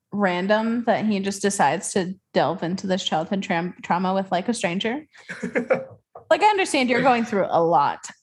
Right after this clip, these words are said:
Speaker 1: a, a lot recently, but he's just like, "You know what? Let me just trauma dump for a second," and just
Speaker 2: <laughs>
Speaker 1: fucking drops all his baggage at Abigail's feet.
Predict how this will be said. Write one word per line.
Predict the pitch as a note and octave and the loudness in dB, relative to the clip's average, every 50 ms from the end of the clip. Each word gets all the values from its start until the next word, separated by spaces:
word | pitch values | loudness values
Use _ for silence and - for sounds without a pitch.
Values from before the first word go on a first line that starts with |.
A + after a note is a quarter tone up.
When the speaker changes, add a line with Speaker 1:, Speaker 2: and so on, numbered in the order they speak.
| _ - B3+ | _ -4 -2
Speaker 1:
a, | B3+ A#3+ A#3 A3+ A3+ A3+ G#3+ A3+ A3 - _ _ _ | 2 4 4 4 4 2 0 -4 -6 -12 _ _ _
a | - - E3+ F#3 | -2 2 2 2
lot | F#3+ F#3 F3 E3+ E3 A#2 - - - - A3+ | 4 4 4 4 4 2 0 -2 -8 -14 -6
recently, | G#3+ G3 A3+ A3+ - B3+ A#3 A#3+ C4 B3+ B3 B3+ | -2 -2 0 0 0 -2 0 0 0 0 0 0
but | B3+ B3 B3 | 0 0 0
he's | B3+ C#4+ C4+ C4 | 2 0 0 0
just | - B3 B3 - - | 0 -2 -2 2 2
like, | A3 G#3 G#3+ - - _ _ | 2 2 2 -4 -18 _ _
"You | - B3 D#4+ E4 | -2 0 0 2
know | E4 E4 E4 D#4 | 2 2 2 4
what? | D#4 D#4+ D#4 C#4 - | 4 4 2 2 0
Let | C#4+ F#4 | 0 0
me | A#4 B4 B4 | 0 0 0
just | A4+ - - - | 0 -4 -4 0
trauma | - A#3+ G#3+ A3 G#3+ G#3+ | 2 2 4 4 2 2
dump | G3 G3 F#3 F3+ - - | 2 0 0 -2 -4 -8
for | - - G3+ F#3 | -2 0 0 0
a | G3 | 0
second," | G3 - F#3 F3 - F3 E3 D3 - | 0 -2 -2 -2 2 0 0 2 2
and | - - F3 F#3+ G3+ F#3 | 2 2 4 2 2 2
just | F#3 F#3 F#3+ - F3 | 2 0 0 2 0
Speaker 2:
<laughs> | - | 0
Speaker 1:
fucking | G3+ F#3+ - G3+ G3 G3 G3+ | 0 2 2 -2 0 0 0
drops | G3+ G#3 G3+ G3 G3+ - | 2 4 4 2 2 0
all | - C3 G3+ G3+ G#3 A3+ | 0 2 4 4 4 4
his | A3+ A#3 G#3 G3+ G3+ | 2 0 0 -2 -2
baggage | G3+ G3+ F#3+ F#3 F#3 F#3 F#3 F3+ F#3 | 0 2 2 2 2 0 -2 -2 0
at | E3 A#2+ D3+ | 2 2 2
Abigail's | E3 F3 E3 D#3+ E3+ - - | 2 0 -2 -2 -2 -2 -4
feet. | - A3+ G3+ F3 D#3+ - - - | -4 -4 -2 -2 -4 -8 -10 -14